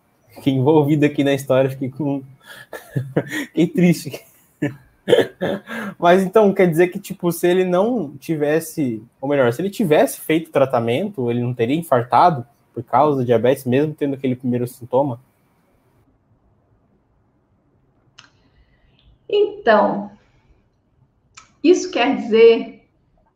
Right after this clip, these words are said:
Speaker 2: que as chances dele ter sofrido um infarto seriam menores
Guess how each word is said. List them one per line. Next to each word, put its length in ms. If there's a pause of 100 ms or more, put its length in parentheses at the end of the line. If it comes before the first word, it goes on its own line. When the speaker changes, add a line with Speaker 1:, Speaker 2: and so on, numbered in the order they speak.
(1000)
Speaker 2:
que 140
as 380
chances 1200 (400)
dele 460
ter 280
sofrido 680
um 40
infarto 800 (360)
seriam 400
menores 800